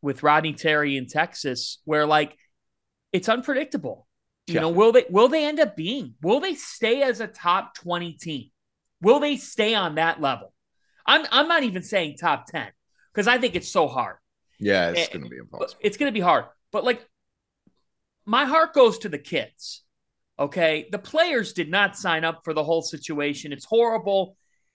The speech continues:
Speaker 1: Um, and, and I'm curious to see what ends up being the, the end result with Chris Beard in Texas and what Texas does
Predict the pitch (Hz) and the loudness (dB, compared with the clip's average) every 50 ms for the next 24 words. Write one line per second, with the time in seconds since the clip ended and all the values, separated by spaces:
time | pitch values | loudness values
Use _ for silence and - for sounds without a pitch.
0 | _ _ 151 147 143 139 135 - - _ _ 190 185 185 185 - - 190 185 185 | _ _ -4 -2 -2 -2 -4 -6 -10 _ _ -2 -2 -2 -2 -4 -4 -4 -4 -4
1 | - - 185 196 185 185 - - 240 240 254 254 233 202 196 - 190 180 - - | -6 -4 -4 -4 -4 -4 -6 -2 -2 -2 0 0 -2 -4 -4 -4 -8 -10 -8 -8
2 | 190 180 180 175 170 170 156 170 160 - - 165 160 160 156 151 147 147 147 143 | -6 -4 -2 0 0 -2 0 -2 -4 -4 -4 -6 -6 -4 -4 -2 0 0 0 -2
3 | - - _ _ _ _ _ _ _ _ 156 151 156 151 - - 160 160 165 156 | -4 -10 _ _ _ _ _ _ _ _ -10 -4 -4 -2 -2 -2 -4 -4 -4 -6
4 | - 151 151 143 147 175 156 151 147 143 - - - - 151 147 - _ 147 147 | -2 0 2 2 2 0 -2 -4 -6 -6 -6 -8 -8 -8 -8 -8 -6 _ -2 -2
5 | 147 143 139 131 117 - 147 135 - - 147 127 - 143 135 139 156 160 - - | 0 -2 -4 -8 -4 -2 -2 -2 -2 -6 -12 -12 -12 -12 -8 -6 -8 -8 -8 -4
6 | 180 170 156 151 151 147 151 151 151 143 147 143 143 | -4 -4 -2 -2 -8 -10 -6 0 2 2 2 2 0